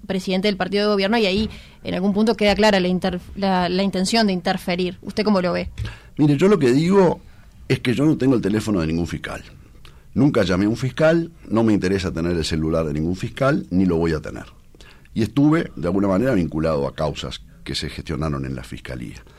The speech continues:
Speaker 2: Me parece que, eh, estamos viendo lo que yo juzgo es en función de lo que yo conozco como noticia,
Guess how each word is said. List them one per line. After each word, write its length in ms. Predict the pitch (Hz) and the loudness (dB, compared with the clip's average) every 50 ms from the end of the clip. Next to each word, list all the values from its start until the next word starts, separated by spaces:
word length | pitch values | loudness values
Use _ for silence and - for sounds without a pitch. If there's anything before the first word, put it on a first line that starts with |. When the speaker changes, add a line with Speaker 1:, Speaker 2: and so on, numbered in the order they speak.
| - - - - - - - - - | -20 -20 -20 -20 -20 -20 -20 -12 -6
Speaker 2:
Me 120 | - 101 95 | -4 -2 2
parece 480 | 92 117 127 156 175 - 180 160 156 | 2 4 4 4 4 4 2 0 0
que, 520 | - 120 117 110 104 98 95 90 82 80 80 - | 0 2 2 4 4 4 4 2 0 -2 -4 -4
eh, 220 | 82 90 85 73 - | -4 -4 -4 -4 -6
estamos 720 | - 92 - - 113 120 131 135 131 107 - - - - - - - - - - | -8 -6 -2 0 0 2 2 2 0 0 -4 -6 -8 -12 -18 -20 -20 -20 -20 -14
viendo 480 | - - 90 117 131 139 156 170 170 135 | -6 -2 0 2 4 4 4 4 2 2
lo 180 | 107 90 85 71 | 2 2 0 -2
que 120 | 78 85 | -2 -4
yo 200 | 82 104 117 127 | -2 0 0 0
juzgo 480 | 123 - 143 151 147 165 196 208 175 123 | 2 4 4 4 4 4 4 4 4 4
es 120 | 104 113 | 2 2
en 100 | 110 98 | 0 0
función 320 | 90 90 90 - 110 113 | 0 0 0 2 2 2
de 80 | 123 113 | 2 2
lo 100 | 90 82 | 2 0
que 120 | 78 82 | 0 -2
yo 120 | 80 98 92 | -2 -2 -2
conozco 440 | - 87 92 107 127 - - 139 - | -2 -2 -2 -2 -2 -4 -6 -4 -2
como 160 | 104 82 78 | -2 -2 0
noticia, 480 | 78 76 76 - 135 - - - 69 | -2 -4 -4 -4 -4 -4 -4 -4 -6